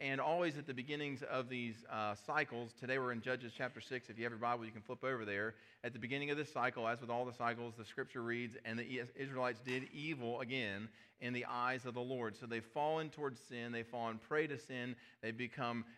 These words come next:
r-, enwrapped in sin. They have a desire for sin more than they have a desire for God. And so they're pursuing after their sinful lifestyles. And so as a result of that, as God does with these other cycles, God allows for a foreign oppressor to rise up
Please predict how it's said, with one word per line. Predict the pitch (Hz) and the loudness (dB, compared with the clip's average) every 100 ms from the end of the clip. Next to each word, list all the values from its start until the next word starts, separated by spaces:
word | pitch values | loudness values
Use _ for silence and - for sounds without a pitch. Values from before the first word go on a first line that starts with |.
| - | -8
r-, | 110 113 127 | -4 -4 -4
enwrapped | 107 113 160 160 165 | -2 4 6 4 2
in | 143 123 | -6 -4
sin. | 139 127 120 | -4 -2 0
They | |
have | 117 113 | -2 -2
a | |
desire | 113 113 135 165 175 | -2 0 2 6 6
for | 160 147 | 4 -4
sin | 151 143 | -2 -2
more | 131 127 | 0 -2
than | 120 | -2
they | 113 | -2
have | 113 | -2
a | 110 | -4
desire | 104 127 151 151 | -2 0 2 2
for | 143 | 0
God. | 123 113 110 110 | 0 2 2 0
And | 110 | -4
so | 113 | -4
they're | 107 | -4
pursuing | 104 113 - 165 165 139 | -6 -12 -4 -2 0 2
after | 127 123 110 104 - - - | 2 0 -2 -2 -4 -20 -6
their | 123 113 | -2 -2
sinful | - 135 131 123 | -2 -2 0 4
lifestyles. | 123 123 110 104 110 | 4 4 4 4 4
And | 117 117 | 0 0
so | 139 | 2
as | 131 139 160 | 4 2 2
a | |
result | 175 180 196 196 147 | 0 4 4 4 0
of | |
that, | 120 110 120 | 2 2 4
as | 117 131 | 2 2
God | 131 127 127 | 4 4 4
does | 131 135 | 0 0
with | 135 | -4
these | 139 147 | -2 -2
other | 151 113 | -2 -2
cycles, | 113 104 104 113 113 - - - | -2 -2 -2 -6 -6 -16 -8 2
God | 127 131 | 6 6
allows | 127 127 135 127 | 6 6 6 2
for | 143 131 | 0 0
a | |
foreign | 123 123 139 151 | 2 0 0 0
oppressor | - 139 135 139 | 0 0 0 -4
to | 123 | 0
rise | 113 131 160 127 | 2 4 4 2
up | 110 104 | 2 0